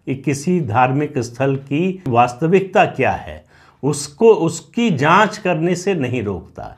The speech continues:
यानी कोई धार्मिक स्थल किसी और ने कब्जा कर लिया, किसी और के कब्जे में है, उसको तोड़ दिया गया है, तो उसके, उसकी जो वास्तविकता है उसकी जांच पड़ताल से नहीं रोका जा सकता।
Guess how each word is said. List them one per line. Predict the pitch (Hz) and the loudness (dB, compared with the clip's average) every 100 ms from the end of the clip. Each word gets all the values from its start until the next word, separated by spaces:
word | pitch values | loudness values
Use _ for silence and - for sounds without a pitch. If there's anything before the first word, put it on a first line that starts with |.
| _ _ _ _ 95 | _ _ _ _ -4
यानी | 120 127 135 | 0 0 0
कोई | - 135 | 0 0
धार्मिक | 95 123 143 170 143 | 0 -2 -2 -4 -6
स्थल | 139 170 175 | -6 -6 -4
किसी | 175 127 139 | -4 -6 -2
और | 120 113 | -2 0
ने | 113 | -2
कब्जा | 104 101 107 131 | -4 -4 -4 -4
कर | 143 156 | -4 -6
लिया, | 147 160 160 | -4 -4 -4
किसी | - - | -6 -6
और | 120 113 | -2 -2
के | 113 | -4
कब्जे | 98 95 98 135 | -6 -6 -4 -4
में | 160 156 | -4 -4
है, | 151 180 - - _ | -6 -8 -12 -20 _
उसको | 135 - 117 | -8 -2 -2
तोड़ | 117 120 156 | 0 0 0
दिया | 147 160 | 0 -2
गया | 156 165 170 | -2 -2 -2
है, | 175 - - _ | -4 -10 -20 _
तो | 151 | -2
उसके, | 151 - 160 | -2 0 0
उसकी | 139 - 226 | 0 0 0
जो | 185 180 180 | 4 4 6
वास्तविकता | 147 147 185 185 180 190 | 4 2 -2 -2 -2 -2
है | 156 127 196 208 - _ | 0 0 -2 -4 -10 _
उसकी | 135 135 - 185 | -8 -6 -2 -2
जांच | 117 131 139 - | 0 0 0 -4
पड़ताल | 123 110 113 110 | -6 -2 -4 -4
से | - 170 | -6 -6
नहीं | 139 101 | -6 -6
रोका | 92 82 80 | -8 -10 -10
जा | 78 76 | -10 -12
सकता। | - - - - | -14 -20 -16 -16